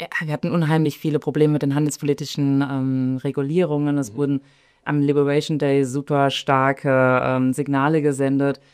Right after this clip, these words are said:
Speaker 1: Wir hatten eine extrem hohe Volatilität, die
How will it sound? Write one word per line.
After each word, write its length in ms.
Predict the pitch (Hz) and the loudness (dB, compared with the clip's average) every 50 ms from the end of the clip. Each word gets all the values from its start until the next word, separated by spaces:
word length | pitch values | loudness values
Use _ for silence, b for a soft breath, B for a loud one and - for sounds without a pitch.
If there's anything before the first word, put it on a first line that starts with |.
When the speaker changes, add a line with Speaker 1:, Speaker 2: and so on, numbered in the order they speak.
| b b b | b b b
Speaker 1:
Wir 100 | 147 143 | -4 -4
hatten 180 | 143 135 - | -2 -2 0
eine 100 | 143 143 | 0 0
extrem 480 | 139 131 - - - - 156 156 156 139 | 0 -2 -4 -6 -4 0 0 0 0 0
hohe 200 | 147 151 147 131 | 2 2 2 2
Volatilität, 840 | 147 151 147 139 - - 143 139 139 139 - 160 165 165 131 175 - b b b b b | 4 4 4 2 0 -2 -4 -4 -4 -4 -4 -4 0 0 -2 -2 -4 b b b b b
die 240 | 143 151 165 160 | -2 0 0 0